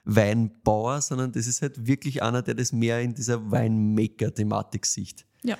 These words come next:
Speaker 1: Ja, und das ist meine Geschichte zu Maison Meyer oder Maison Meyer. <laughs>
Speaker 2: <laughs>
Speaker 1: Einem Hamburger Paar, die, oder Hamburger, er ist Hamburger, sie ist aus,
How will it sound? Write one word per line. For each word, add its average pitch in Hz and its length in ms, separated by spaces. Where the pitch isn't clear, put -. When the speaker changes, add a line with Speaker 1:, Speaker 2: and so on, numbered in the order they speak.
Speaker 1:
Ja, 151 160
und 92 140
das 98 80
ist 104 160
meine 104 460
Geschichte 120 580
zu 117 380
Maison 101 400
Meyer 107 380
oder 101 400
Maison 104 340
Meyer. 101 380
<laughs> - 1000
Speaker 2:
<laughs> 226 560
Speaker 1:
Einem 117 500
Hamburger 135 960
Paar, 117 560
die, 117 320
oder 95 240
Hamburger, 101 320
er 101 140
ist 104 120
Hamburger, 107 400
sie 104 200
ist 98 120
aus, - 320